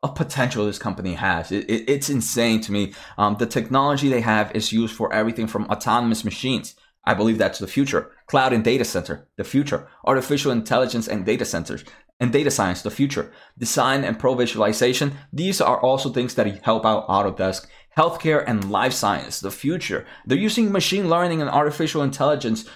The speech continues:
to kind of find solutions for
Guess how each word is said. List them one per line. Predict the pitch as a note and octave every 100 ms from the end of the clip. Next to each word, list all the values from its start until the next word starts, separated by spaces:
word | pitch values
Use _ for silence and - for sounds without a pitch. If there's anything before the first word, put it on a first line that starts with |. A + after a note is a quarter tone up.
| -
to | - D#3+
kind | - C#3 D#3+
of | D3
find | - C#3 C#3+
solutions | - D3 A#2+ C3+ C#3 C#3 C3+
for | - - A#2+ A#2+ A#2+ G#2